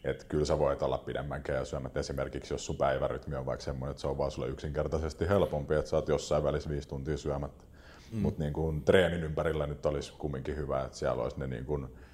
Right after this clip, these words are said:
Speaker 1: päivän niin kun isoimmat ateriat, et ennen ja jälkeen, et
Speaker 2: On ja just, just se, että niin kuin sanoit, että kun se on pelkästään sillä, kun se on tasainen, se ruokailu. Et siellä on jotain proteiinia, siellä on jotain hiilaria, ehkä jotain, niin kuin,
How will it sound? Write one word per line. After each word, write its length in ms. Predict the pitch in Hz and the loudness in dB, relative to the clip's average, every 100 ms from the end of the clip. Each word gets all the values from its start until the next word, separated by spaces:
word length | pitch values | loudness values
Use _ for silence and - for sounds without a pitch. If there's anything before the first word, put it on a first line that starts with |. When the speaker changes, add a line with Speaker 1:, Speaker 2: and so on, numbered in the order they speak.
| - | -6
Speaker 1:
päivän 320 | 65 65 65 67 | 2 2 2 -2
niin 140 | 62 | -4
kun 120 | 71 | -2
isoimmat 420 | 69 73 67 65 | -2 0 -2 -2
ateriat, 460 | - - 71 67 64 | -4 -4 -2 -2 -2
et 160 | 69 - | -6 -4
ennen 340 | 67 69 71 | -6 -2 0
ja 120 | 76 | 2
jälkeen, 480 | 73 67 76 78 73 | 2 2 -2 -2 -4
et 80 | 71 - - - - - - - - - - | -4 -10 -20 -20 -20 -20 -20 -20 -20 -6 4
Speaker 2:
On 120 | 123 | 8
ja 80 | 120 123 | 8 8
just, 260 | 123 113 | 2 2
just 220 | 120 107 - | 2 2 6
se, 140 | 104 | 6
että 260 | - - - - - - | 6 2 0 -2 -16 -4
niin 140 | 101 | -2
kuin 80 | 92 | 2
sanoit, 280 | 101 95 - | 2 2 0
että 120 | - 87 | -4 -4
kun 100 | - | 0
se 100 | - | 2
on 300 | 101 101 - - - - | 4 2 -2 -16 -20 4
pelkästään 480 | 107 104 95 - 98 | 6 6 2 -2 4
sillä, 240 | 107 98 | 6 6
kun 100 | - | 2
se 120 | - | -2
on 60 | 90 | -2
tasainen, 520 | - 110 107 80 55 - - - - - | 8 8 8 0 -2 -10 -16 -18 -18 -14
se 140 | - 92 | -2 2
ruokailu. 580 | 98 87 - 50 82 - | 6 6 6 0 0 -4
Et 100 | 98 | 4
siellä 200 | 107 110 | 8 8
on 160 | 107 - - - - | 6 0 -14 -4 4
jotain 340 | 135 127 110 | 4 6 4
proteiinia, 640 | - 101 107 95 92 87 85 - - | 4 4 6 4 4 0 -4 -10 -14
siellä 220 | - 98 98 | 0 4 8
on 80 | |
jotain 300 | 123 120 92 | 8 8 6
hiilaria, 520 | 101 98 85 80 82 - - | 8 6 4 2 -2 -4 -2
ehkä 280 | 107 101 98 | 0 4 4
jotain, 300 | 104 101 92 | 4 2 0
niin 120 | 92 | 0
kuin, 200 | 98 92 | -2 -6